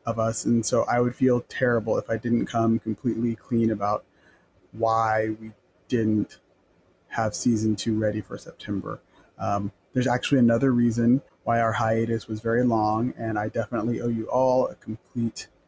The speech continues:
explanation. So, over this summer, in addition to just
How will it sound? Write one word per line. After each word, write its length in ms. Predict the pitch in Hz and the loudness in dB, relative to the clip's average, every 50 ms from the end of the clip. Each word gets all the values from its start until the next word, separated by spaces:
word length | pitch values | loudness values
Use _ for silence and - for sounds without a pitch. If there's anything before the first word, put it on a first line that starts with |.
| _ | _
explanation. 760 | 110 107 - - - 110 104 110 110 107 - - - 104 - - _ _ _ _ _ _ _ _ _ _ _ _ _ _ | -20 -20 -20 -12 -6 -6 -4 -4 -4 -6 -8 -10 -12 -14 -16 -18 _ _ _ _ _ _ _ _ _ _ _ _ _ _
So, 340 | - - 147 131 123 120 - - _ _ _ _ _ _ _ _ _ - | -4 0 2 2 2 2 -2 -4 _ _ _ _ _ _ _ _ _ -2
over 240 | 143 147 147 160 175 | 0 2 2 2 2
this 220 | 160 175 170 - | 2 2 2 0
summer, 580 | - - 175 156 147 131 123 120 120 120 127 - _ _ _ _ - - _ _ - | 0 0 2 4 4 4 4 2 2 0 -2 -4 _ _ _ _ -20 -20 _ _ 0
in 80 | 135 131 | 2 2
addition 340 | 120 135 135 - 147 143 | 4 2 2 4 4 4
to 360 | 131 139 131 127 127 123 123 - - | 4 4 4 4 4 2 0 -2 -2
just 280 | - 131 123 - - | 0 0 0 -2 -6